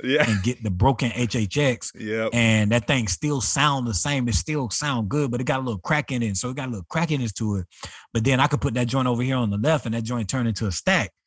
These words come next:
Speaker 2: you know, and
Speaker 1: Right.
Speaker 2: things
Speaker 1: Yes.
Speaker 2: like that. Or I
Speaker 1: Yes.
Speaker 2: can, like, I can, like, move and maneuver it,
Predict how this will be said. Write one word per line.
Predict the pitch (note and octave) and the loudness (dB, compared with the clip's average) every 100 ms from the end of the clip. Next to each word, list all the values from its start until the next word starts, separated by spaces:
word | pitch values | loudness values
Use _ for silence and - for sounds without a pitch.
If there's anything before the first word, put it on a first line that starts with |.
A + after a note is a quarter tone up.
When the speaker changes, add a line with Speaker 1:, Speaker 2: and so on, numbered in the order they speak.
| _ _ - | _ _ -6
Speaker 2:
you | B2+ | -2
know, | B2+ | 4
and | A2 | 4
Speaker 1:
Right. | |
Speaker 2:
things | G2+ C3+ | 4 4
Speaker 1:
Yes. | B2+ F3 G2+ | 4 4 4
Speaker 2:
like | |
that. | D#3 E3 A#2+ | 4 2 2
Or | A#2+ | 2
I | B2+ C#3 | 4 4
Speaker 1:
Yes. | - | 2
Speaker 2:
can, | B2+ | 0
like, | B2 G#2+ - | 0 -2 -6
I | C3 C3+ | 0 2
can, | C#3+ A#2+ | 2 2
like, | A#2+ A2 | 2 0
move | F#2 A#2 C#3+ C3+ | 0 2 4 4
and | B2 G#2 | 4 2
maneuver | G2 D#3 D#3+ A2+ | 4 4 2 -2
it, | F#2+ | -10